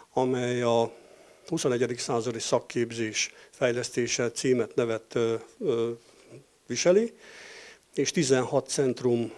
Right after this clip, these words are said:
került egy olyan, ö, pályázat elbírálásában piedesztára, ö, akik, ö, szakmai, illetve eszközbeszerzésekben, illetve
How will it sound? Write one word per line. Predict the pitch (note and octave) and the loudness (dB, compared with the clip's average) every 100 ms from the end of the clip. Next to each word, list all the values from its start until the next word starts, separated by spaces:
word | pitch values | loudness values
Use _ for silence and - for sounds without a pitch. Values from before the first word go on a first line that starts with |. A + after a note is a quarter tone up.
| - - | -16 -6
került | - B2 A#2+ A#2+ - | 0 0 0 -2 -2
egy | A#2+ A#2 | -2 0
olyan, | B2 A#2 A2+ - | 0 0 -2 0
ö, | B2+ A#2 A2+ - - _ - | 0 0 -4 -12 -20 _ -6
pályázat | B2 A#2 A#2 A2+ A2+ - - | -4 -2 -2 -2 -6 -8 -4
elbírálásában | C#3+ A#2+ B2+ A#2+ A#2 - A#2+ A#2 A2+ A2 A2+ - - | -2 0 0 2 0 -2 0 0 2 0 -2 -10 -2
piedesztára, | A#2+ C#3+ D3 - D#3 C3+ C#3 - - - - _ | 2 2 0 4 6 6 2 -2 -20 -20 -20 _
ö, | - C3 B2 B2 | -4 -2 -2 0
akik, | C#3+ - C3 A#2+ - | 0 0 -4 -4 -2
ö, | B2+ A#2+ A2+ | 0 0 -2
szakmai, | - D3+ - D3 C3 | 0 0 2 4 4
illetve | B2 A2+ - A#2+ A2+ - - - - _ _ _ _ _ _ - - | 4 2 0 0 0 -6 -20 -20 -20 _ _ _ _ _ _ -20 -2
eszközbeszerzésekben, | D3+ D3+ D#3 C3+ C#3+ C#3+ B2+ C3 - A#2+ B2 | 0 2 2 2 2 2 2 2 0 -2 0
illetve | B2 A#2+ - A#2+ A#2+ | 0 0 0 0 0